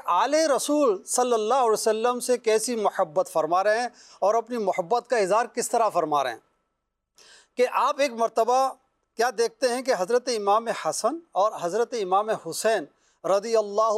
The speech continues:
عنہما حضور علیہ الصلوۃ والسلام کی پیٹھ مبارک پر تشریف فرمائیں اور آپ صلی اللہ علیہ وسلم ان کی دلجوئی فرما رہے ہیں، کندھوں پر سوار ہیں۔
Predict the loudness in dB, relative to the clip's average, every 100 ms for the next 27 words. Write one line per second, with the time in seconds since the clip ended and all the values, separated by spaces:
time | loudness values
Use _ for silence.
0 | 2 0 -2 -6 0 2 2 -2 -8 _
1 | _ -8 -6 -4 2 4 4 2 0 0
2 | 0 -2 -8 -4 -2 -2 -4 -10 -12 -6
3 | -6 -4 -2 0 0 -2 0 -2 -2 _
4 | _ _ -6 -6 -4 -6 -2 -2 0 0
5 | 0 -2 _ _ _ 2 4 4 0 _
6 | _ _ 0 0 0 0 0 2 2 2
7 | 0 0 -2 2 0 -2 _ _ -8 -8
8 | -4 -4 -2 -4 -4 -4 -4 -4 -4 -6
9 | -6 _ _ _ _ _ _ _ _ _
10 | -6 -4 0 0 0 0 2 2 2 -2